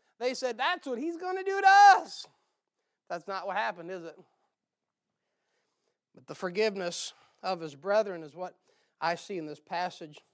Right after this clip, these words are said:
Now, one feller said this, "The reason some people never listen to their conscience is because they have a strong conviction against taking advice from strangers."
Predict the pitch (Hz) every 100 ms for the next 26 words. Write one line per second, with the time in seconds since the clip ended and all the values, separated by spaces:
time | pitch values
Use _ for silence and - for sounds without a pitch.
0 | _ _ _ _ _ _ _ _ _ 208
1 | 220 196 180 _ _ _ _ _ _ _
2 | _ _ _ 214 226 233 220 208 - 202
3 | 185 214 - 190 247 330 277 240 - 269
4 | 254 262 233 220 226 262 226 240 302 -
5 | 214 190 175 - 320 339 - 214 214 -
6 | _ _ _ _ _ _ - 175 165 226
7 | 269 262 214 240 226 190 - - 240 302
8 | 302 311 269 277 269 - 175 135 _ _
9 | _ _ _ _ - 156 196 185 - 202
10 | 208 220 214 185 185 170 143 - - _
11 | _ _ 151 - 175 160 156 127 104